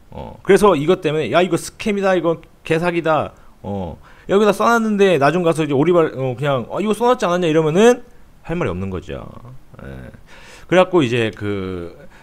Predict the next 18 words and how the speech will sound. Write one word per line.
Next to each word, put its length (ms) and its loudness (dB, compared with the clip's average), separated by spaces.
어, 220 -8
마이 360 2
이더 160 2
월렛인가요? 680 0
어, 260 -4
마이 320 2
이더 140 4
월렛을 680 4
이제 380 -4
등록을 300 0
하시고, 540 -2
어, 360 -10
프라이빗 280 0
키랑 600 -2
이제 340 -10
그거를 500 -6
설정을 440 -2
하셔가지고 680 -2